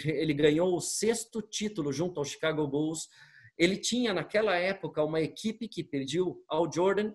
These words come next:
e ao Chicago Bulls permissão pra acompanhar os bastidores daquela temporada. Acompanharam tudo o que tava acontecendo.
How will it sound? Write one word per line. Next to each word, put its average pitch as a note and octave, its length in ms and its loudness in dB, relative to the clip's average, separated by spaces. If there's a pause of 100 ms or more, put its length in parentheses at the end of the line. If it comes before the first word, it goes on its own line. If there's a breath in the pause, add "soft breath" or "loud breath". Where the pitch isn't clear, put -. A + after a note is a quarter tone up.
e D#3+ 160 -2
ao G3 120 2
Chicago D3+ 320 -2
Bulls D#3+ 300 -4
permissão G3+ 540 2
pra F3+ 120 -2
acompanhar E3+ 420 -2
os D#3 140 -2
bastidores F#3+ 960 0 (340 soft breath)
daquela D#3+ 680 2
temporada. C#3 800 2
Acompanharam F#3+ 760 0 (320 loud breath)
tudo B3+ 200 2
o - 20 0
que - 80 -12
tava D#3+ 200 4
acontecendo. G3 760 -2